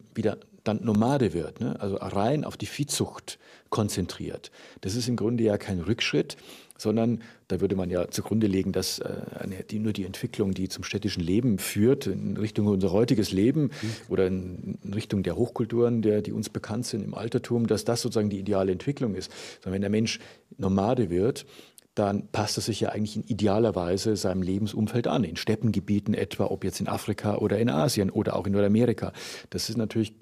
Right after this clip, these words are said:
Speaker 1: ein Gebiet, wo er eigentlich seinen Lebensraum in optimaler Art und Weise nutzt. Und wir haben Gebiete in Zentralasien etwa, wo dieser Dualismus im Grunde die Stärke ist. Wir haben die Oasenwirtschaft,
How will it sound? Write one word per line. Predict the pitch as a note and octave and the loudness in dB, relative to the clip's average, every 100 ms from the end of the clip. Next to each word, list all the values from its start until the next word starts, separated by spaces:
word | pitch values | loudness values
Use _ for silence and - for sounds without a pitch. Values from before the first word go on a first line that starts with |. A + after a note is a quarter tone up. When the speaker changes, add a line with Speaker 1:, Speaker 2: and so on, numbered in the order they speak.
| - - | -20 -16
Speaker 1:
ein | - G#2+ | -6 -4
Gebiet, | - G#2+ B2+ - | -4 -2 -2 2
wo | G#2+ | 4
er | A2 G#2+ - - _ - | 4 2 -4 -20 _ -2
eigentlich | G#2 A2+ C3 A#2+ B2+ B2 - - | 2 4 2 4 2 2 -4 -12
seinen | - G#2 | -2 0
Lebensraum | F#2+ G#2 C3 B2+ G#2 G#2 G#2+ A2 - - - | 4 4 4 2 0 2 2 2 -2 -12 -4
in | G#2+ | -2
optimaler | - - B2+ G#2 G2+ - | -2 0 2 4 4 2
Art | G2+ - | 0 -2
und | G2+ | 0
Weise | G2 G2 A#2 | 2 2 2
nutzt. | C#3+ - A2+ | 2 0 -2
Und | F#2+ | 0
wir | F#2+ | 2
haben | G#2+ | 0
Gebiete | F#2 F2 G2 A#2+ | 0 -4 0 0
in | F2 | 0
Zentralasien | F#2 E2 D#2+ E2 G2+ A#2 A2 | -2 -4 -6 -4 -2 0 0
etwa, | A2 - G#2+ G#2 - _ _ _ - - - | 0 2 0 0 -6 _ _ _ -20 -14 -6
wo | G2+ | -4
dieser | F#2+ G#2 F#2+ | 0 2 2
Dualismus | G2 F2 G2 E3+ - D3 F2+ - - - - | 2 4 4 4 4 4 4 0 -4 -18 -6
im | A#2+ G#2+ | -2 2
Grunde | G#2+ F#2 | 2 2
die | F2 | -2
Stärke | - F2+ F2 - | 0 0 0 -6
ist. | - - - - - | -8 -6 -6 -10 -6
Wir | F#2 | -2
haben | F#2 | -2
die | F#2 | 0
Oasenwirtschaft, | F2+ D#2 D#2+ B2 A#2+ C#3+ - E3+ E3+ - | 0 0 0 2 2 2 0 -2 -4 -10